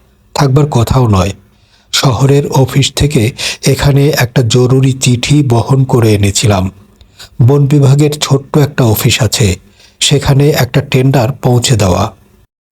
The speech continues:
আসবার সময় বাসে এসেছিলাম, যাবার সময় শুনলাম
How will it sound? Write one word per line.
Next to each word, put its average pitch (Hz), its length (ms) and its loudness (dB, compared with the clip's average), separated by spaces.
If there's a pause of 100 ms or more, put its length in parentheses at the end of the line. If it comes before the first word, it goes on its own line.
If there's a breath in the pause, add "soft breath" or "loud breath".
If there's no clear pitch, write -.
(140)
আসবার 139 360 0
সময় 156 420 2
বাসে 120 440 0
এসেছিলাম, 107 600 -2 (480)
যাবার 117 320 2
সময় 139 280 0
শুনলাম 135 500 0